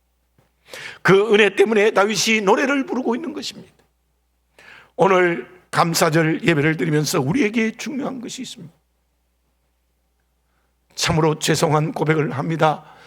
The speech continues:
저는 이 말씀 준비하면서 요즘 제가 당하고 있는 일들을 겪으면서 많이 울었습니다.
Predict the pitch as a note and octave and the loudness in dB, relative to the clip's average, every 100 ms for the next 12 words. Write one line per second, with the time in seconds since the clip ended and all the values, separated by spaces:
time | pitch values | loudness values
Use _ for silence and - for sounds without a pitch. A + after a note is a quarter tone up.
0 | - _ E3+ E3 D#3 G3+ E3+ D3+ D3 - | -20 _ 0 2 0 -2 0 2 0 -2
1 | D#3 D3+ D#3 C#3+ C#3+ C#3+ B3 - D3+ - | -4 -4 -4 0 0 0 -4 -2 -4 -6
2 | _ _ _ _ _ _ _ _ - C#3+ | _ _ _ _ _ _ _ _ -4 0
3 | G#3 G3 G3 G3 F#3 F3+ F#3 F3+ F3 F3 | 0 2 4 4 4 2 2 2 0 0
4 | A#3+ F3+ D#3 F3+ E3+ - C#3+ - D3+ D3+ | 0 -2 0 0 0 -2 -4 -4 -4 -6
5 | - D#3 C#3 - _ _ _ _ - - | -4 -4 -4 -10 _ _ _ _ -14 -14
6 | E3+ - - - F#3+ B3+ D#3+ - - | -16 -20 -20 -10 -6 -2 -4 -4 -18